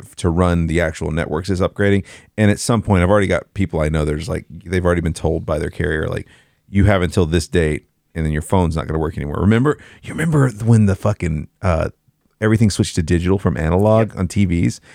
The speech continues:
Speaker 1: and everybody had to go out and buy a fucking box for their old ass T V?
Speaker 2: Your, your, your, uh, the digital ears.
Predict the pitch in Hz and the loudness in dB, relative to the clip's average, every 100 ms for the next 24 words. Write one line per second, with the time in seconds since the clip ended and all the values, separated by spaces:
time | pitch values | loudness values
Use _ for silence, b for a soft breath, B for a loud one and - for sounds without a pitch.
0 | B B 101 98 107 104 101 92 87 85 | B B 0 2 2 2 2 2 0 -2
1 | 92 98 92 80 90 92 87 - 92 85 | 2 2 4 0 0 0 0 0 -4 -2
2 | - 87 110 - - - 98 92 - 90 | -2 -2 -2 -6 -6 0 0 2 0 0
3 | 92 92 - 101 87 - - 117 113 113 | 2 2 0 0 0 0 0 -4 -8 -10
4 | 110 107 104 92 82 - - 98 92 85 | -8 -10 -10 -12 -18 -18 -10 -8 -8 -10
5 | 95 87 98 107 90 98 95 82 - - | -14 -14 -12 -10 -12 -12 -12 -12 -12 -14